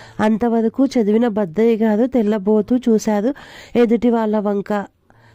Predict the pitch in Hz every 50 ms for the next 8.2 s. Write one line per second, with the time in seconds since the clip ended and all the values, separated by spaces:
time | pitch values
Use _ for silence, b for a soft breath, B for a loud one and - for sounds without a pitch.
0 | b b 202 214 226 233 - - 240 233 240 262 226 233 220 - - 208 - -
1 | 247 240 240 233 220 208 185 214 208 208 208 185 196 214 233 247 240 247 233 -
2 | 233 233 226 247 262 - 262 240 208 214 202 208 208 208 202 202 175 196 190 180
3 | 165 202 220 233 214 208 190 190 180 196 196 220 269 277 B B B B B B
4 | B B 226 233 233 226 214 202 196 240 247 - 262 240 226 - - 240 240 233
5 | 233 220 214 196 B B B B B B B B 196 226 220 196 185 240 247 247
6 | 233 226 240 233 226 240 277 - 262 233 202 196 214 262 - 262 233 190 214 202
7 | 220 226 262 269 262 - - - 233 220 208 196 175 220 220 208 - 226 220 208
8 | 185 185 196